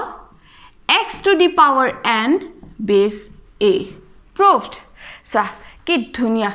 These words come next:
কি ইজি হয়, অ'কে? আৰু ইম্পৰ্টেণ্টটো হয়। চ' এইটো আছিল আমাৰ প্ৰুফ, ঠিক আছে? হৈ গ'ল, নোট কৰি ল'বা। প্ৰত্যেক প্ৰপাৰ্টিজকেইটাৰ প্ৰুফকেইটা নোট কৰি ল'বা তোমালোকে। চ' নেক্সট আমি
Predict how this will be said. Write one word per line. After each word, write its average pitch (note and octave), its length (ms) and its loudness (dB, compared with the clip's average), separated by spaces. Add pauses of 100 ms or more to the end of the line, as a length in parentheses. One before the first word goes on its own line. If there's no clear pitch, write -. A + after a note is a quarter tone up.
(800)
কি D4 100 -2 (200)
ইজি A#3+ 280 2 (140)
হয়, A3 220 0 (180)
অ'কে? G#4 180 -2 (220)
আৰু G#3 100 -2 (120)
ইম্পৰ্টেণ্টটো C4 600 -4
হয়। G4+ 180 2 (460)
চ' - 40 -6 (560)
এইটো G3 260 -4
আছিল C4+ 260 -4
আমাৰ G4+ 220 -2
প্ৰুফ, G#4 180 0 (560)
ঠিক E4 200 -4
আছে? A4 160 0 (1300)
হৈ E4 200 4
গ'ল, F#4+ 120 4 (280)
নোট C#4+ 220 0
কৰি D#4+ 200 0
ল'বা। C4+ 160 2 (120)
প্ৰত্যেক E4 460 -4 (180)
প্ৰপাৰ্টিজকেইটাৰ D4 840 0 (500)
প্ৰুফকেইটা D#4 420 0 (140)
নোট A#3 220 -2
কৰি A3 180 4
ল'বা G3 240 0
তোমালোকে। F3+ 360 -4 (880)
চ' B3+ 140 -2 (120)
নেক্সট F#4+ 300 -2
আমি C#4 140 0